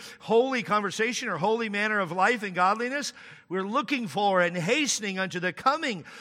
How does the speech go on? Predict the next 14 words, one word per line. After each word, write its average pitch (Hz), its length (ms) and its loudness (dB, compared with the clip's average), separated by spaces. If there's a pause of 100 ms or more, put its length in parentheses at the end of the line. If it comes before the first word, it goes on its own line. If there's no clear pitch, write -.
(120)
of 180 140 0
the 185 100 -4
day 233 320 2
of 254 180 4
God, 247 380 8
wherein 202 260 2
the 185 140 4
heavens 214 360 2
being 202 220 -2
on 185 160 0
fire 233 320 6
shall 196 220 -4
be 185 100 -6
dissolved, 185 540 0